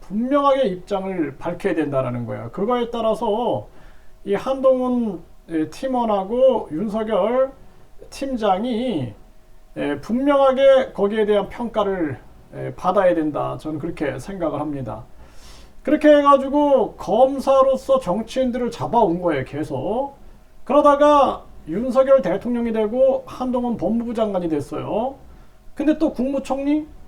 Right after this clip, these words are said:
아니, 저는 이해가 안 되는 게 한동훈이 계속 이 정치 상황에서 보면은 정치인들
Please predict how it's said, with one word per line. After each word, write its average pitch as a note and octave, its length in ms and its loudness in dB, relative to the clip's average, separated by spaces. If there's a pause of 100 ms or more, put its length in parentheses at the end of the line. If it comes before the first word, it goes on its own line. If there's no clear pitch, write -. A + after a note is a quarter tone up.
(720)
아니, C#4 320 4
저는 C4 720 -2 (840)
이해가 D#4 400 8
안 F#3+ 100 2
되는 G3 280 -2
게 F3+ 600 -4 (300)
한동훈이 D#4 1600 4
계속 C#4 640 2 (600)
이 A#3+ 160 -6
정치 C4 360 -2
상황에서 C4 540 0
보면은 A#3 520 -2
정치인들 B3+ 960 -2